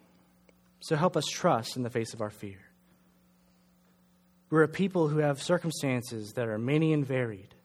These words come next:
some good, some bad.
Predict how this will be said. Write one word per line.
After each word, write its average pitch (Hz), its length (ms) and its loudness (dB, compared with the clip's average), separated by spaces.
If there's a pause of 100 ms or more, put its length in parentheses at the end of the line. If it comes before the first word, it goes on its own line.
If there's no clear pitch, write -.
(1080)
some 156 240 0
good, 151 300 4
some 147 220 0
bad. 117 460 -4